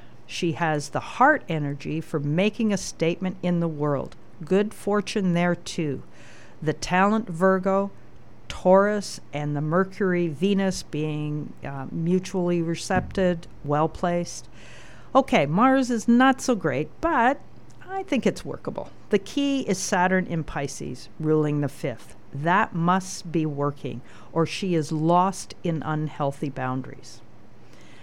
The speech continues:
Okay, now what does the timing say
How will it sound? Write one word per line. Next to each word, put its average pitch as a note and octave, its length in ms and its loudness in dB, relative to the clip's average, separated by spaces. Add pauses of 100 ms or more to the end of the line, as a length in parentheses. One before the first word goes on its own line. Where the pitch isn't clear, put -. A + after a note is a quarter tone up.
(200)
Okay, F3 640 2
now D#3 280 2
what E3 420 2
does G#3 260 -2
the F#3+ 160 -2
timing F3 720 0
say A2+ 320 -6